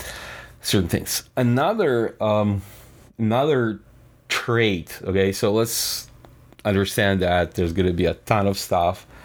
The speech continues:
that nobody's, like, strictly good product manager, strictly bad product manager. We're all somewhere in the spectrum. Another thing, another trait that we wanna talk about is the obsession with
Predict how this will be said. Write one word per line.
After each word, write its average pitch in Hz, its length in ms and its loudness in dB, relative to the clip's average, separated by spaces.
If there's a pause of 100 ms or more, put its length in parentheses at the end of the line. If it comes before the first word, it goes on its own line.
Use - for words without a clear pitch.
(280)
that 90 340 0 (440)
nobody's, 92 600 0
like, 78 240 0
strictly - 640 -2
good 95 240 0
product 90 320 0
manager, 85 400 0
strictly 95 380 -2
bad 87 320 0
product 85 300 -2
manager. 87 500 -2 (120)
We're 90 280 0
all 87 400 0
somewhere 87 420 0
in 90 60 0
the 85 80 -2
spectrum. 87 600 -2 (840)
Another 110 1000 0
thing, 110 600 0
another 98 400 2
trait 95 640 0
that 90 200 2
we 95 100 2
wanna 90 240 0
talk 90 200 2
about 87 340 0
is 95 240 0
the 98 120 4
obsession 113 680 0
with 95 640 0